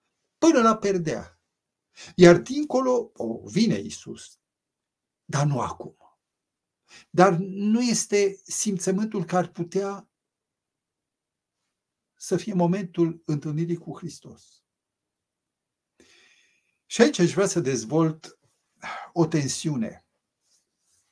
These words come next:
Uh, dragul meu frate era adventist, uh,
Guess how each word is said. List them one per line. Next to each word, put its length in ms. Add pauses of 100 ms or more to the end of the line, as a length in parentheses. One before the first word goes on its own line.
(1200)
Uh, 400 (160)
dragul 400
meu 160
frate 720 (280)
era 200
adventist, 800 (1500)
uh, 380